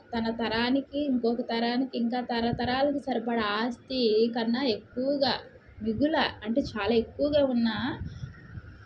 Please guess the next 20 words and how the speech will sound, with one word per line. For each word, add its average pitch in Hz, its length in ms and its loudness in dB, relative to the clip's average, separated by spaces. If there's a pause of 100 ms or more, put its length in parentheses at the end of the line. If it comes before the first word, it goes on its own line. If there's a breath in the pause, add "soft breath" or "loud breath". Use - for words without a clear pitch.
(320)
ఆ 240 400 0
ఆస్తి. 285 420 0 (680)
ఆ 302 340 4
ఆస్తి 330 240 -4
కారణంగా 294 540 4
దేవుడిని 247 920 6
వెంబడించలేని 247 840 2
పరిస్థితి. 226 680 0 (720 loud breath)
ఇక్కడ 277 140 6
చూస్తున్నాం 311 600 2
కదా, 208 600 2 (1000)
ఇరవై 254 220 4
ఒకటో 247 200 4
వచనం. 214 380 0
అందుకు 269 260 6
యేసు, 330 260 6
"నీవు 294 200 4
పరిపూర్ణుడవగుటకు 240 1400 6
కోరిన 220 480 4
ఎడల 208 560 2